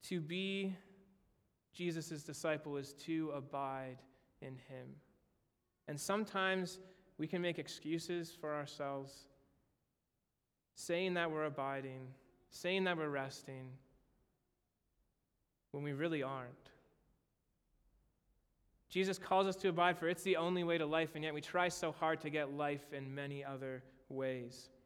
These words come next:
The sad reality is many professing Chri-, professing Christians in every church are only outward and formal, and it's not an internal change that has actually happened in their lives. Being around Christ does not mean you are actually in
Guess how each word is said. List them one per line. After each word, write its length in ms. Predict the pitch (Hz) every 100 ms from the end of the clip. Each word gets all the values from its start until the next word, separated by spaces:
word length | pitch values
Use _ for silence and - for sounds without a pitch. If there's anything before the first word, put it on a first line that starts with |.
| _ _ _ _ _ -
The 60 |
sad 260 | 147 214 196
reality 440 | 196 190 196 185
is 120 | 170 156
many 260 | 175 208
professing 540 | 208 208 214 196 196 170
Chri-, 340 | 190 180 185
professing 560 | - 156 185 180 196 175
Christians 520 | 185 175 - 170 151
in 100 | 151
every 220 | 160 170
church 360 | 165 170 147 - - - _ _ _ _ _
are 100 | 147
only 300 | 160 175 165
outward 560 | 147 156 160 151 135 131 - - -
and 120 | 143
formal, 600 | - 156 151 143 127 127 - - _
and 80 | 147
it's 160 | 147 -
not 240 | 175 190
an 100 | 185
internal 560 | 165 - - 202 202 185
change 380 | - 180 180 156
that 80 |
has 120 | 151 156
actually 300 | 165 165 165
happened 480 | 165 165 160 156
in 140 | 151 151
their 140 | 143
lives. 600 | 139 139 135 131 135 - - _ _ _ _ _ _ _ _ _ _ _ 151
Being 280 | 180 240 240
around 640 | 196 180 175 185 196 185
Christ 540 | - 175 170 180 -
does 160 | 170 151
not 260 | 160 160
mean 220 | 160 156 147
you 140 | 143
are 60 | 139
actually 520 | 147 143 - 143 135
in 480 | 143 139 135 127